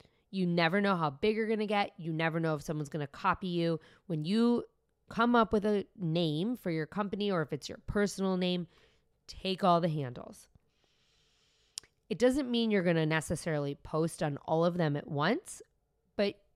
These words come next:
you might end up adding some as you go. So, you know, this is your Instagram, your Facebook, your LinkedIn, your TikTok, your Snapchat, your Twitter, all of the above.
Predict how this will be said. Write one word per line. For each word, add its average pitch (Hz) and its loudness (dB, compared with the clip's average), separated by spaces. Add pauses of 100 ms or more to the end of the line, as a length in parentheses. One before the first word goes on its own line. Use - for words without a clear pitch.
(120)
you 208 0
might 220 4
end 208 0
up 208 -2
adding 185 2
some 165 -2
as 160 -4
you 165 -4
go. 143 -6
So, 165 0 (920)
you 185 2
know, 170 2
this 185 2
is 180 2
your 185 -6
Instagram, 175 -2
your 165 0
Facebook, 175 -2
your 170 -4
LinkedIn, 180 0
your 165 0
TikTok, 180 -4
your 190 -8
Snapchat, 180 -6
your 175 -6
Twitter, 180 -4 (320)
all 196 4
of 165 -6
the 180 -2
above. 139 -8